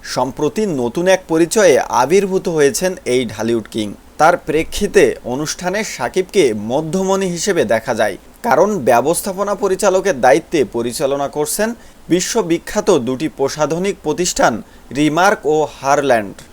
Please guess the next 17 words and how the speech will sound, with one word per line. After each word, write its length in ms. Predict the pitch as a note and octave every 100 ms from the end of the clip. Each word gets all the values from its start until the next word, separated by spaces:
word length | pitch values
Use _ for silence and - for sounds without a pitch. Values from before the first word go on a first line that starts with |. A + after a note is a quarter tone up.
| -
শাকিব 380 | - C3+ C3 A#2+
জানান, 320 | A2+ A#2+ E3 A3 - - -
এবার 280 | D3+ F3 G3+ C3 -
তৃতীয়বারের 640 | D#3+ G3 G3+ F#3+ F#3 F3+
মতো 240 | F3 E3+ D#3+ B2
অনুষ্ঠিত 400 | C3+ E3 - F#3
হয় 320 | F3+ D3 F3 A#2 G2
ঢাকা 340 | G2+ C#3 F3+ F3
ফ্যাশন 460 | - C3+ - D3 C#3
ডে, 140 | A2+ G2 - -
যার 220 | A2 C3+
অন্যতম 480 | A#2+ A2 C3 C#3 D#3+ F#3 F#3 C3+
স্পন্সর 420 | - E3 E3+ G3 -
ছিল 160 | G3+ F#3+ A2 -
শাকিবের 420 | B2 - C3 B2+
কোম্পানি 460 | B2+ B2 A#2+ C#3+ G#3+ - - -
হারল্যান্ড 500 | C#3 D3+ F3 G#3